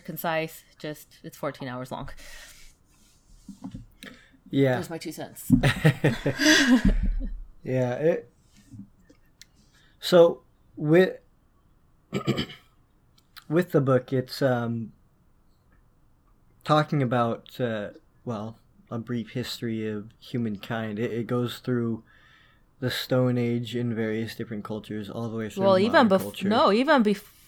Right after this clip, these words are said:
Speaker 1: w-, I would say before Stone Age.
Speaker 2: Mm, yeah.
Speaker 1: Right, 'cause he does
Speaker 2: It does,
Speaker 1: discuss, I
Speaker 2: they
Speaker 1: mean,
Speaker 2: do talk about Ardipithecus and, and the, um,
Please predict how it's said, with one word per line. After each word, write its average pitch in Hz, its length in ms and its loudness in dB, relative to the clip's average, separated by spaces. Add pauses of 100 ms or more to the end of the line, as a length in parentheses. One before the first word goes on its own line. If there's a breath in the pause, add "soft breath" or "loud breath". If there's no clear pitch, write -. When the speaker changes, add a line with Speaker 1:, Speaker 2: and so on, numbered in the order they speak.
(120)
Speaker 1:
w-, 175 260 -6
I 180 120 -2
would 403 160 -2
say 160 320 0
before 156 420 -8
Stone 139 380 -4
Age. 131 500 -10 (1000 soft breath)
Speaker 2:
Mm, 127 220 -6 (100)
yeah. 127 280 -4
Speaker 1:
Right, 240 120 -2
'cause 262 120 0
he 262 80 0
does 285 220 8
Speaker 2:
It - 20 4
does, 160 160 8
Speaker 1:
discuss, 254 200 2
I 220 100 6
Speaker 2:
they 240 40 6
Speaker 1:
mean, 254 120 6
Speaker 2:
do 151 80 4
talk 135 260 -2
about 131 240 2
Ardipithecus 120 840 -4
and, 113 260 -4
and 117 180 -4
the, 113 220 -4
um, 107 340 -8